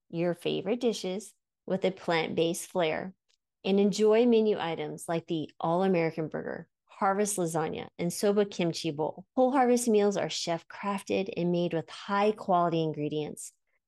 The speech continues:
delivered straight to your door. And guess what? They ship nationwide, so you can enjoy whole food, plant-based meals no matter where you are.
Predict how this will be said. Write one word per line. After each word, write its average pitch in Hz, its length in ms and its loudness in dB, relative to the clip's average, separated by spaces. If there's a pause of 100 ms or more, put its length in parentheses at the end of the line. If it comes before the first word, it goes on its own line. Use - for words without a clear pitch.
(220)
delivered 180 400 2
straight - 480 0
to 170 100 -6
your 160 180 0
door. 151 360 -4 (300)
And 156 160 -2
guess 156 280 -4
what? 254 320 2 (100)
They 190 200 2
ship 202 240 0
nationwide, 220 720 0 (260)
so - 160 -2
you 214 80 2
can 247 140 4
enjoy 190 580 4
whole 202 300 2
food, 220 400 0
plant-based 180 500 -2
meals 165 300 -2
no 180 100 0
matter 180 300 0
where 165 260 0
you 170 220 -2
are. - 260 -6